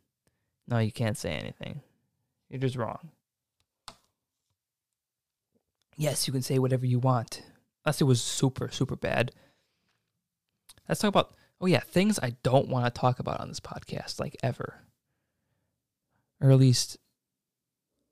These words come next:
very rarely do I ever wanna talk about them.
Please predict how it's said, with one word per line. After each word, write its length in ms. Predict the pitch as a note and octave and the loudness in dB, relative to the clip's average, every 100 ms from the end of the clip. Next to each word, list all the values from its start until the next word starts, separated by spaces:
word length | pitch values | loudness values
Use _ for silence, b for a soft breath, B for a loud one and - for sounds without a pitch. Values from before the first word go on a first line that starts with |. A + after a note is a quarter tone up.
| _ _ _ _ _ _ _ | _ _ _ _ _ _ _
very 300 | C3 C3+ C3+ | 0 4 4
rarely 420 | B2 - B2+ B2+ | 4 2 2 2
do 140 | - - | 0 0
I 60 | |
ever 200 | B2+ B2 | 2 0
wanna 200 | - - | -2 -4
talk 160 | - - | -8 -10
about 160 | - | -10
them. 220 | - - | -10 -12